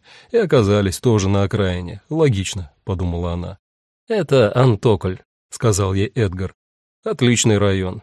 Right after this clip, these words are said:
мне очень нравится. Одно время даже хотел сюда переехать, но жене на работу отсюда было бы далеко. С Белой улицы и то ближе, если добираться с таким проводником, как я". Он улыбнулся так беззаботно, словно не рассказывал о страшном периоде жизни в полном забвении,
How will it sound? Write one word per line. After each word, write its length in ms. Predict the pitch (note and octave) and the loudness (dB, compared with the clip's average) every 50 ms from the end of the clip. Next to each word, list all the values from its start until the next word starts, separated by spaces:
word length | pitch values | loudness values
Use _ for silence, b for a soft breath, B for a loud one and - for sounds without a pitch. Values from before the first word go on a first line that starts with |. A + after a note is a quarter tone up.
| _ - | _ -4
мне 220 | A#2 - - E2+ | -4 -2 -2 0
очень 300 | G2+ G#2+ B2 - - F#2+ | 0 0 0 -2 -4 -6
нравится. 560 | F2+ F2 F#2+ F2 E2+ - - - - - - b b b b b b b b b | -4 -4 -4 -6 -6 -8 -10 -14 -14 -16 -16 b b b b b b b b b
Одно 280 | - D3 G3 G#3 G3 | -6 -4 -2 0 0
время 380 | D3+ B2+ C#3+ E3+ E3+ D3+ B2+ A#2 | 2 2 2 4 4 4 4 4
даже 260 | G#2+ B2 B2 A2 A2+ | 4 4 4 4 2
хотел 320 | - - A2+ - C#3+ C#3+ | 2 0 0 2 2 0
сюда 220 | - - A#2+ A2+ A2+ | 0 0 0 0 0
переехать, 600 | - B2 G#2 G2+ G2 G2 A#2 C#3 B2+ - - - - | 2 2 2 2 2 0 0 -2 -4 -6 -10 -8 -2
но 240 | D#3 F#3+ G#3+ G#3 | 0 4 4 4
жене 340 | D#3+ D3 F#3 G3 G3+ G3 D3 | 6 6 4 4 4 4 4
на 100 | G2+ F#2+ | 4 4
работу 400 | F#2+ G#2 G#2+ G#2+ C3+ C#3 - G#2 | 4 4 4 4 2 2 2 2
отсюда 320 | G2+ F#2+ - C3+ C3 G#2+ G#2 | 0 0 0 -2 -2 0 0
было 220 | G2+ A#2 A2 G2 | 0 0 -2 -2
бы 120 | E2+ G2+ | -2 -2
далеко. 560 | F#2+ F#2 A2 G#2+ G#2 - - F#2+ F#2+ - - - _ _ | -2 0 0 0 -2 -2 -6 -10 -10 -12 -14 -18 _ _
С 100 | - A2 | -8 -6
Белой 320 | F#2+ F#2+ D3+ D#3+ D3+ B2+ A2+ | -4 -2 0 2 4 4 4
улицы 520 | A2 B2 E3 F#3 D#3+ C#3 A2+ - C3+ C3 | 4 4 2 2 2 0 0 0 0 0
и 40 | B2+ | 2
то 160 | C3 F#3 F#3 | 2 2 2
ближе, 460 | C#3+ A#2 G#2 G2 F#2 E2 - - G2+ G2+ | 2 2 0 0 -2 -4 -6 -10 -8 -4
если 260 | A2 A2 G#2 - A2 | -4 -2 -2 -2 0
добираться 560 | G#2 A2 G2+ A2 A2+ A2+ A2 G2+ - A2 F#2+ | 0 2 2 4 4 4 4 4 2 0 0
с 80 | F2+ - | 0 2
таким 300 | - G#2 - A2+ G#2 G2 | 0 0 2 2 0 2
проводником, 560 | G#2 G#2+ G#2 G#2 G2 A2 A2 G2+ - G2 F#2 | 2 2 2 2 2 2 2 2 0 -2 -2
как 240 | - G#2+ G2 - - | -2 -4 -4 -2 -4
я". 220 | G#2 F#2+ F2+ F#2 - _ _ _ _ _ _ _ _ - | -6 -6 -6 -10 -16 _ _ _ _ _ _ _ _ -2
Он 160 | A#2+ A2+ G#2 | 0 0 2
улыбнулся 640 | G2+ G2 G2 G2 F2+ G#2 A#2 C3+ C3+ - - A2 | 2 0 0 -2 0 0 0 0 0 -2 -4 -6
так 260 | G#2+ - F3 E3+ D3 B2 | -6 -6 -6 -4 -2 0
беззаботно, 760 | A#2 B2+ A2 G#2+ A2 A2+ G#2+ A2+ D3+ E3 D3+ D3 C#3+ C3 B B B B B - | 2 2 2 4 4 2 4 2 0 0 2 2 2 2 B B B B B -8
словно 320 | - F3 G3 F#3 F3 E3+ | -4 -2 0 2 2 4
не 120 | D#3+ D#3+ | 4 4
рассказывал 600 | D#3+ D3+ C#3+ - - G3 F#3 E3 D#3+ D3+ C#3 B2+ | 4 4 2 2 2 0 0 2 4 4 6 6
о 40 | A#2 | 4
страшном 460 | A2 - - B2 B2 - - G#2+ G2 | 4 2 0 -2 0 0 0 -2 0
периоде 440 | - A#2+ A2+ A#2 A2+ G#2+ G#2+ G#2 G#2+ | 0 2 2 2 2 2 2 0 0
жизни 340 | G2 A2+ B2+ B2 G#2+ G#2+ G#2 | 2 2 2 2 2 2 0
в 60 | - | 0
полном 360 | - - C3 B2 A2+ G#2+ G#2 | 0 2 2 4 4 4 2
забвении, 640 | G2+ G#2+ A#2 A2 G#2+ G#2 A#2 G#2+ G2+ G2 F#2+ - | 4 4 2 2 2 2 2 2 0 0 -4 -8